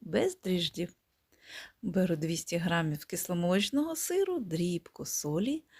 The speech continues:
два яєчних білка. Сюди додаю одну столову ложку сметани будь-якої жирності, одну четверту чайної ложки соди.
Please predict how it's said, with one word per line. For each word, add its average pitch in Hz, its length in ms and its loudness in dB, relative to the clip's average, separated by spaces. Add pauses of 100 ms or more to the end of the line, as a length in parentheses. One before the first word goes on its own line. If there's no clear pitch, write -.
(200)
два 180 400 4
яєчних 151 760 0
білка. 175 580 0 (960)
Сюди 202 260 6
додаю 175 520 2
одну 202 380 4
столову 196 540 2
ложку 202 460 2
сметани 185 640 -2
будь-якої 170 720 0
жирності, 165 800 -2 (1300)
одну 202 300 4
четверту 277 560 -2
чайної 233 520 4
ложки 202 480 -2
соди. 175 600 2